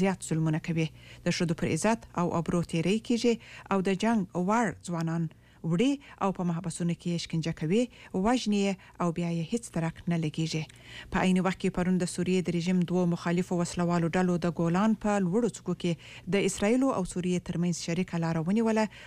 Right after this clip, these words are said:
او د حکومتي ځواکونو څخه یې شل عسکر ووژل سول. اسرائیل وایي چې جګړه د لږ وخت لپاره د اسرائیلو په لوري خپره سوه او یو اسرائیلي عسکر په ډزو کې زخمي سو.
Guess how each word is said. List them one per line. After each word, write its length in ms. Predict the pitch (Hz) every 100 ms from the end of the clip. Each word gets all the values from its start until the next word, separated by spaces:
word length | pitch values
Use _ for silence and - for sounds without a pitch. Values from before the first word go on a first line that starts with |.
| - 190
او 80 | 185
د 100 | 185
حکومتي 440 | 190 196 190 226 254
ځواکونو 420 | 202 175 - 180 180
څخه 160 | - 165
یې 80 | 165 -
شل 240 | 226 220 165
عسکر 300 | - 170 170
ووژل 360 | 165 156 156 -
سول. 220 | 160 156 - - - - 196
اسرائیل 340 | - 240 285 262
وایي 220 | 254 247
چې 180 | 226 190 180
جګړه 240 | 170 180 180 175
د 120 | 170 180
لږ 180 | 170 175
وخت 200 | - 170
لپاره 320 | 175 175 170 - - 175 175
د 120 | 185
اسرائیلو 420 | - 196 240 247 190
په 140 | 165
لوري 240 | 175 170 -
خپره 280 | 156 185 214
سوه 180 | 202 202 - - -
او 100 | 175 165 170
یو 100 | - 165
اسرائیلي 440 | - 170 160 165 -
عسکر 380 | - 185 190 - - - -
په 160 | -
ډزو 240 | 160 160 -
کې 120 | 196 - - -
زخمي 340 | 175 - - -
سو. 140 | -